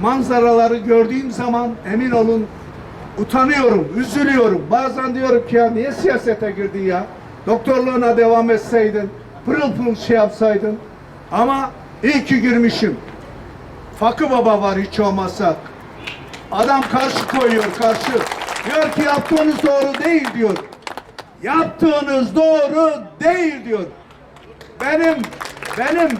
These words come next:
emeklim on beş bin lira, on dört bin beş yüz lirayı hak etmiyor. Bu sadaka parası diyor. Fakı Baba diyor ki adamın hakkını ver diyor ya.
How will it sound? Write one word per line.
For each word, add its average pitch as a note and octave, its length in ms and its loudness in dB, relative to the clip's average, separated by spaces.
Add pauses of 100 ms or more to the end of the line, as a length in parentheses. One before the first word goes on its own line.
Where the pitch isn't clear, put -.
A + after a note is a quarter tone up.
(200)
emeklim D#4 600 0
on D4+ 240 0
beş D4 300 0
bin C#4 200 -6
lira, C4+ 360 0
on C#4 120 -6
dört C4+ 260 -2
bin C4 160 -6
beş C#4 300 -2
yüz A#3 160 -12
lirayı C4 260 0
hak C#4 340 -2
etmiyor. C#4+ 500 0 (600)
Bu D#4 100 -2
sadaka D#4 540 2
parası D4 500 0
diyor. B3+ 220 0 (840)
Fakı D#4+ 300 2
Baba D#4 280 4
diyor D#4 240 0
ki D#4 120 0
adamın D#4 640 2
hakkını F4 500 -2
ver D#4 280 2
diyor C4 200 -8
ya. B3 220 -10